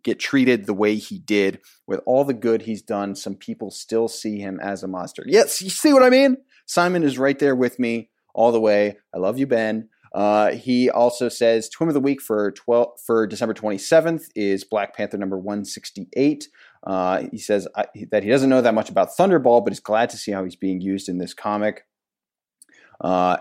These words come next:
and then he continues, and speaking about Jessica Jones number fifteen, he says,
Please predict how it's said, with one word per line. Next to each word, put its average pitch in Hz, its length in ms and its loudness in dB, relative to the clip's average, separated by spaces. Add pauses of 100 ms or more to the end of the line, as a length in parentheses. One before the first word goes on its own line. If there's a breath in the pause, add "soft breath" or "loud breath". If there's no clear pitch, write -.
(100)
and 98 300 0
then 110 300 2
he 101 260 -4
continues, 139 680 2
and 95 400 -6
speaking 104 320 -4
about 90 300 0
Jessica 101 240 -2
Jones 95 300 -4
number 85 160 -6
fifteen, 131 580 0
he 104 100 -6
says, 90 380 0